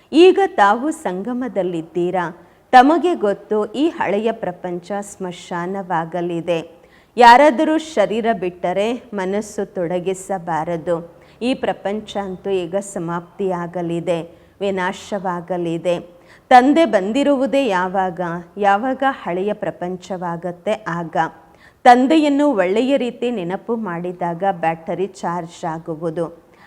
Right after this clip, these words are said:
ಭಲೆ ಮುರುಳಿಯನ್ನ ಕೆಲವರು ಚೆನ್ನಾಗಿ ಹೇಳಬಹುದು, ಆದರೆ ನೆನಪಿನ ಅರೆತ ಇರಬೇಕು. ಒಂದ್ ವೇಳೆ ನೆನಪಿನ ಅರೆತ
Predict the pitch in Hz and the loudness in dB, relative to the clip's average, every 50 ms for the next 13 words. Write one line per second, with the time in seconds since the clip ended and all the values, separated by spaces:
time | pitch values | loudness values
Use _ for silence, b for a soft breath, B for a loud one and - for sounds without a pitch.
0 | B B - 233 233 285 311 269 208 196 247 320 320 - - - 220 220 220 226 | B B 4 6 6 8 6 6 4 2 -2 -4 -6 -10 -10 -4 -2 2 2 2
1 | 247 254 262 240 220 214 208 214 214 214 - 190 180 185 190 196 196 190 - - | 2 2 0 -2 -2 -2 -4 -4 -4 -4 -6 -4 -2 -2 -2 -2 -4 -6 -6 -8
2 | 170 175 180 180 185 190 175 202 208 208 - 185 175 175 170 175 170 165 165 170 | -6 -4 -4 -4 -4 -4 -4 -6 -6 -6 -6 -6 -6 -4 -4 -4 -6 -6 -10 -8
3 | - 202 208 190 185 170 165 170 B B B B B - 220 226 214 254 262 254 | -6 -8 -6 -2 -2 -2 -2 -4 B B B B B 2 4 4 4 4 2 2
4 | 247 247 196 175 185 214 240 240 - 285 262 262 262 - - - 170 185 196 202 | 0 0 -2 -2 -2 -2 -4 -2 -2 -2 -2 -2 -2 -4 -4 -4 -4 -2 -2 -4
5 | 214 208 - 277 262 240 180 170 175 175 175 160 165 160 175 170 170 - 180 165 | -6 -4 -2 -2 0 0 -2 -2 -4 -4 -6 -4 -4 -4 -6 -6 -6 -6 -6 -6
6 | 170 170 B B B B B 220 247 269 285 311 311 311 311 269 196 190 214 240 | -6 -10 B B B B B 0 2 4 6 6 6 6 4 4 0 0 -2 -4
7 | 233 - 262 262 254 254 247 247 - 170 175 196 220 233 - - | -4 -4 -4 -2 -2 -2 -4 -2 -2 -2 0 0 -2 -4 0 2